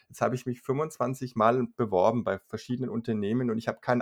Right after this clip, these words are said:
einziges Mal auch nur irgendeine Rückmeldung bekommen auf meine Bewerbung. Und selbst wenn ich hinterher telefoniere, dann antworten mir die Unternehmen nicht.“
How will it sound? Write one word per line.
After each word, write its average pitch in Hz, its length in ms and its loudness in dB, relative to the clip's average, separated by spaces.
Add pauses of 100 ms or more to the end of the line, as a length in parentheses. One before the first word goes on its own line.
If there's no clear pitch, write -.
einziges 135 600 -4
Mal 110 240 2
auch 107 140 -2
nur 117 160 -2
irgendeine 120 480 -4
Rückmeldung 107 500 -4
bekommen 113 400 -4
auf 113 120 -6
meine 98 220 -2
Bewerbung. 107 640 0 (340)
Und 117 140 -4
selbst 123 280 0
wenn 120 120 4
ich 139 140 -4
hinterher 131 460 4
telefoniere, 123 720 0
dann 120 180 0
antworten 107 640 -2
mir 104 100 -6
die 107 100 -4
Unternehmen 107 580 0
nicht.“ - 360 -6